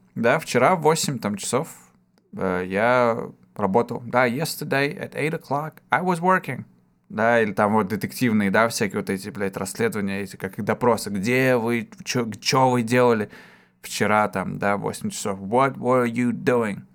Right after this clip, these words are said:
at eight o'clock last night? Да, то есть тоже процесс, только уже который не вот сейчас происходит, в этот момент, а в момент в прошлом.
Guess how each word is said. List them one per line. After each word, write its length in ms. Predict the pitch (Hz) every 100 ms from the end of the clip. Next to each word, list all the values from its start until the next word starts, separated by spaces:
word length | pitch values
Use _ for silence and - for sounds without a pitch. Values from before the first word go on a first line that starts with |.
| _ _ _ _ _ -
at 120 | 101 -
eight 220 | 117 113
o'clock 640 | 107 - 117 92 87 - - _ _ _ _
last 380 | - 101 101 -
night? 240 | 107 98 - _ _ _ _ _ _ _ _ _ _ _ _
Да, 280 | - 123 113
то 140 | 104 139
есть 160 | 135
тоже 240 | 151 135 123
процесс, 580 | 117 107 - 196 214
только 220 | - 113 117
уже 240 | 113 117
который 340 | 117 - 107
не 180 | 101 101
вот 100 | 95
сейчас 380 | - - 202 233
происходит, 600 | - 190 190 180 165 160 -
в 80 |
этот 260 | 147 156 139
момент, 400 | 139 143 135 120 -
а 160 | 127
в 40 | 123
момент 480 | 107 107 120 120 - - - _
в 140 | - -
прошлом. 680 | 120 120 113 - 104 -